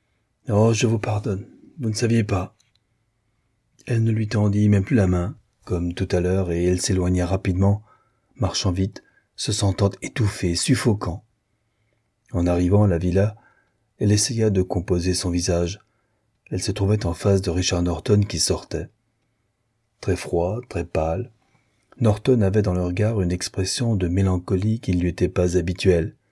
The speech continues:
et Eva fut frappée de l'air de bonté triste avec lequel il l'interrogea. D'où venait-elle ? Pourquoi ce visage inquiet ?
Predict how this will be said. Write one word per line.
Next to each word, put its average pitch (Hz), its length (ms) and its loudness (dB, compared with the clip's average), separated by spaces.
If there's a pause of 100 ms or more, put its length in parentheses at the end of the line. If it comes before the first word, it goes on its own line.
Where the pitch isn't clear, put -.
(680)
et 104 120 2
Eva 95 320 2
fut - 160 -4
frappée 95 480 -2
de 87 140 -4
l'air 82 280 -2
de 82 140 -4
bonté 85 400 -2
triste - 420 -6
avec 82 240 -4
lequel 82 480 -4
il 85 220 -2
l'interrogea. 82 720 -2 (640)
D'où 123 160 2
venait-elle ? 82 680 -2 (760)
Pourquoi 92 460 0
ce - 180 -6
visage 82 500 -2
inquiet ? 85 500 -6